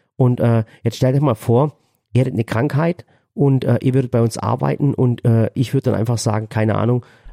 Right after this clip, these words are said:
äh, äh, momentan ist die, äh, äh, Jutta nicht da, aber warum ist sie nicht da? Weil sie, keine Ahnung, diese, diese Krankheit hat.“ Und dann weiß es plötzlich ganz Deutschland.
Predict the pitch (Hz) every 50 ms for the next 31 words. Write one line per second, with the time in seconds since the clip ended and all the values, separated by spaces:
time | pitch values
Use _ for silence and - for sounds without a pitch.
0 | - - 117 113 110 110 110 - 110 110 107 113 117 123 131 127 - 113 110 110
1 | 113 - - 120 - - - - 117 110 107 107 - 107 107 107 104 104 101 -
2 | _ _ _ _ _ _ _ - 113 110 107 117 143 147 - 139 143 151 135 -
3 | - 123 120 139 151 - - 113 110 123 117 110 110 104 113 135 143 117 - 131
4 | 113 - - 110 110 143 139 127 120 113 113 110 123 117 - - 120 120 120 98
5 | 101 120 123 110 - 135 127 135 127 113 - 123 117 127 - - 107 110 117 -
6 | 104 107 - 98 - - 107 104 101 104 101 104 117 - - - - - - 120
7 | - - 123 - - 110 113 110 - - 98 104 110 - - 104 101 98